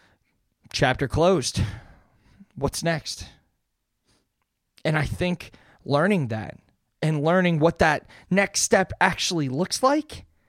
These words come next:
can be so healing, not just for the person that's hearing you say it, but friend, you gotta listen to me and say, "I'm gonna want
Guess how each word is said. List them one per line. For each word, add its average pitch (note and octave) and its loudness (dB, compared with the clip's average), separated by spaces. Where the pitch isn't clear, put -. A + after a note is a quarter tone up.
can G#3+ 2
be G3+ 0
so F#3 2
healing, F#3 0
not G#3 2
just C#4 0
for A3+ 4
the G3 0
person G3 0
that's C#3 -6
hearing F3+ -2
you D#3 -2
say D3 -2
it, - -14
but E3+ 4
friend, F3 2
you F#3 0
gotta G#3 4
listen E3+ 0
to C#3+ 2
me C3 0
and B2 -2
say, D3+ 0
"I'm F#3 2
gonna F3+ 4
want C3 0